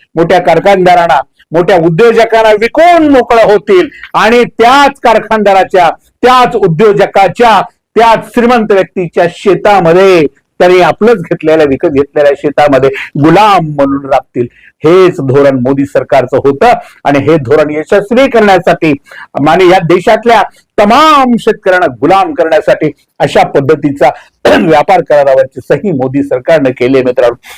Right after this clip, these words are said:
अतिशय वाईट गोष्ट आहे. अस्वस्थ आहेत पूर्ण या देशातले शेतकरी.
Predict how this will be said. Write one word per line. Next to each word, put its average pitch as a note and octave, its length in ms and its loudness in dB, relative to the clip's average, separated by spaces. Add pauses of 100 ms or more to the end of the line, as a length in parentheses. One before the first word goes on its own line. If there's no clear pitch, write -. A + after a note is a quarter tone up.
अतिशय F#3+ 600 0
वाईट A#2+ 280 0 (120)
गोष्ट A2+ 240 -4
आहे. - 340 -8
अस्वस्थ - 500 -2
आहेत B3 140 2
पूर्ण G3 300 -4
या F#3 140 2
देशातले D#3+ 500 -4
शेतकरी. C#3+ 400 -6